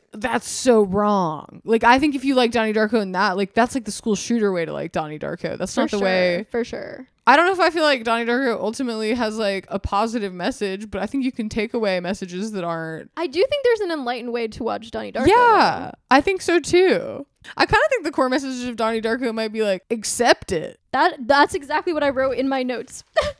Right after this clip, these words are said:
Speaker 1: It's about acceptance.
Speaker 2: I, I wrote, uh, "Donnie Darko is about fate and accepting yours and figuring out what's important."
Speaker 1: Cheers to that. And I think the people who like it in a way where they also like, like, boob slashers,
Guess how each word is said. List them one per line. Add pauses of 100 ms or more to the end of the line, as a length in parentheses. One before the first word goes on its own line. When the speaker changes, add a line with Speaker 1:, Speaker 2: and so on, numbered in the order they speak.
Speaker 1:
It's
about
acceptance.
Speaker 2:
I,
I
wrote, (180)
uh,
"Donnie
Darko
is
about
fate
and
accepting
yours
and
figuring
out
what's
important."
Speaker 1:
Cheers
to
that.
And
I
think
the
people
who
like
it
in
a
way
where
they
also
like,
like,
boob
slashers,